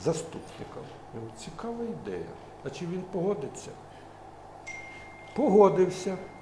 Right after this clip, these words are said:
на свою голову. І третій заступник, я кажу: «Дайте мені не медика. Треба людина, яка вміє думати і рахувати. Щоб це був не медик».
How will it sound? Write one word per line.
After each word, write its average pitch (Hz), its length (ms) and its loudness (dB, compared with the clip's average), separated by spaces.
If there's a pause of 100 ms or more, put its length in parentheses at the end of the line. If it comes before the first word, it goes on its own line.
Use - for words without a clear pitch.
(180)
на 156 120 0
свою 156 340 -4
голову. 156 360 -2 (1800)
І 208 160 2
третій 240 440 4
заступник, 220 580 2
я 214 100 8
кажу: 185 240 4
«Дайте 202 260 8
мені 196 260 10
не 190 180 10
медика. 127 560 2 (540)
Треба 196 220 4
людина, 202 440 4
яка 190 220 6
вміє 185 300 8
думати 214 500 4
і 196 400 0
рахувати. 143 580 4 (1080)
Щоб - 160 0
це 233 140 6
був 185 240 6
не 180 120 6
медик». 117 320 2